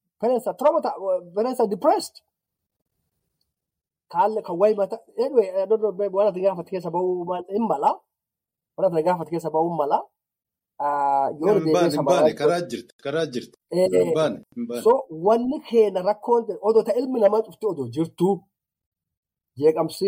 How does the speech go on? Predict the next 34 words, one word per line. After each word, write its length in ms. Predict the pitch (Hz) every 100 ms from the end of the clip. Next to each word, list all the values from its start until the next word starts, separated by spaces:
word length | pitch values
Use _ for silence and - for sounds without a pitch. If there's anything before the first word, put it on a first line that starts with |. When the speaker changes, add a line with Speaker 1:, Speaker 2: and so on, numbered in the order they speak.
| 196
Speaker 1:
yookaan 360 | 165 165 175 170
fayyadabii 460 | 151 - 170 165
mataa, 340 | 151 147 160 156
sammuu 260 | 139 139 165
namaa, 300 | 143 151 147
mataa 220 | 135 156
namaa 200 | 143 160
Speaker 2:
Mm. 40 | 147
Speaker 1:
kun 120 | 123 - _ _ -
from 120 | 160
simple 380 | - 214 - 185
to 100 | 147
complex. 480 | - 165 117 - _ _ _ _ _ -
Eh, 540 | 135 131 131 131 131 120 _ _ _ - -
fakkeenyaaf 460 | 247 240 - 294 214
am 120 | 214
laal, 180 | 214 - - 147 156 160 151
ta 100 | 165
westii 360 | 196 - 208 175 156
yoo 100 | 175
laalteettu, 500 | 147 127 165 151 359 427 _ _ _ _ _ _ _
si 140 | - 269
hojii 360 | 269 285 320
dansaa 280 | 277 240 285
qabdu 180 | 240 190
fa'aa 140 | 226
hojii 120 | 214 208
dalaguu 280 | 202 202
hojii 240 | 190 190 185
sun 140 | 190
fa'aa 140 | 190 180
keessa 180 | 151
si 80 | 139
waasan. 300 | 156 160 143